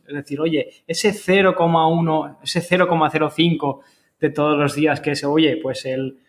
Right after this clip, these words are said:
el apurar más el entrenamiento o el descansar un poco mejor o esas cosas es lo que realmente,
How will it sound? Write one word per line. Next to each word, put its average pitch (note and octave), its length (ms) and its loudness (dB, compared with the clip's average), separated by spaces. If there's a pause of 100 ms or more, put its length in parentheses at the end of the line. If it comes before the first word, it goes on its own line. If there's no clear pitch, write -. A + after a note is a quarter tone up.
(240)
el D3 340 -2
apurar D#3 440 2
más D#3+ 220 2
el E3 60 4
entrenamiento D3 720 2
o C#3 160 0
el C3 80 -2
descansar C#3 420 -6
un D#3 80 -2
poco E3 180 -2
mejor D#3 440 2
o C#3+ 80 0
esas C#3 240 -4
cosas G3 420 -4
es E3 160 -2
lo D3 100 -2
que D3 120 -4
realmente, E3+ 560 0